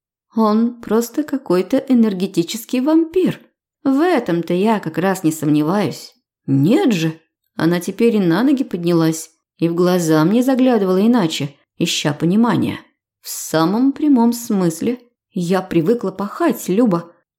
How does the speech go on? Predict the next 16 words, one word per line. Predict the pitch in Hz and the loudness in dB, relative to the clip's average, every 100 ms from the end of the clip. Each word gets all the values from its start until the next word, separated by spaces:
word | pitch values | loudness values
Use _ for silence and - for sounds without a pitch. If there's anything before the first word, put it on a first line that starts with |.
| _ | _
На | 202 208 190 | 2 4 4
учебе | 190 - - 254 185 | 0 -4 -2 0 0
я | 160 185 190 | 0 2 0
иногда | 190 202 233 | 0 0 0
спала | 233 - 175 233 277 | -2 -6 -4 -2 -2
по | 160 | -2
четыре | - - 226 | -4 -4 -2
часа | 220 214 214 | -4 -4 -4
в | 233 | -6
сутки, | - 285 247 - 185 - _ _ | -2 -2 -2 -6 -6 -6 _ _
но | 180 190 | -2 0
имя | 190 165 175 | 4 2 2
свое | 202 - 285 254 | -2 -2 2 2
притом | - 175 - 170 180 202 | 0 -6 -2 -2 0 -2
не | 202 175 | 0 -2
забывала». | 185 208 254 202 156 156 226 | -4 -2 -2 0 0 0 -4